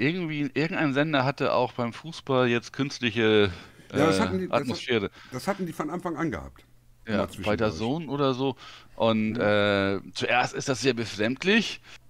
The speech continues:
Speaker 1: Und wenn man aber genug Spiele gesehen hat, wo dann der, den Masseur rufen hörst irgendwas und
Speaker 2: Mhm.
Speaker 1: denkst, das ist aber auch nicht Sinn und Zweck der Sache, das ist, ist das dann doch gar nicht so schlecht, so viel <laughs> schlechter als, äh,
Speaker 2: Nee, wenn's vernünftig
Speaker 1: im
Speaker 2: eingespielt
Speaker 1: Originalton.
Speaker 2: ist, dann geht's, ne? Nur
Speaker 1: Ja.
Speaker 2: eben, wenn's unpassend ist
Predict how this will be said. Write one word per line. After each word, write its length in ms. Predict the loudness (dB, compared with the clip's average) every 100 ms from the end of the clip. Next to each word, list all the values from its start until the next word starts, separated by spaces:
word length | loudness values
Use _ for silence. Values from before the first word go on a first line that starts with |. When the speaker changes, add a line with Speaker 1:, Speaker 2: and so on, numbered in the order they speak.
| -18
Speaker 1:
Und 120 | -6
wenn 80 | 0
man 100 | 2
aber 160 | 4 2
genug 280 | 2 0
Spiele 300 | -2 -2 -2
gesehen 340 | -2 0 0 2
hat, 120 | 0
wo 100 | 0
dann 200 | -2 0
der, 240 | 2 2 2
den 160 | 0
Masseur 420 | 0 -2 0 2 2
rufen 300 | -2 -4 0
hörst 280 | 2 2 0
irgendwas 560 | 0 2 4 2 2
und 100 | 2
Speaker 2:
Mhm. 40 | 4
Speaker 1:
denkst, 200 | 4 0
das 140 | -8 -4
ist 80 |
aber 160 | -2 0
auch 140 | 2
nicht 120 | 2 0
Sinn 120 | -4
und 120 | -4
Zweck 200 | -4 -2
der 140 | -2
Sache, 360 | 2 0 4 4
das 380 | 2 -2 -12 -20 -20 -16
ist, 120 | -8
ist 220 | -8 -4
das 100 | -4
dann 120 | -4
doch 220 | -4 -6 -4
gar 220 | -4 -4
nicht 180 | -8 -8
so 300 | -10 -10 -12
schlecht, 680 | -12 -10 0 0 0 -6
so 140 | -4 -2
viel 160 | 0
<laughs> 0 |
schlechter 580 | -2 4 2 4 2 4
als, 320 | 4 2 -6 -4
äh, 240 | 0 2
Speaker 2:
Nee, 160 | 4 2
wenn's 160 | 0
vernünftig 460 | 0 0 0 0 -4
Speaker 1:
im 60 | -2
Speaker 2:
eingespielt 300 | 0 0 2
Speaker 1:
Originalton. 300 | 2 0 -2
Speaker 2:
ist, 80 |
dann 120 | -4 -4
geht's, 440 | -2 -2 -4 -8
ne? 220 | -6 -4
Nur 260 | -4 -2 0
Speaker 1:
Ja. 100 | 0
Speaker 2:
eben, 140 | 0
wenn's 180 | -4 -6
unpassend 540 | -4 -4 -2 -4 -4 -6
ist 220 | -10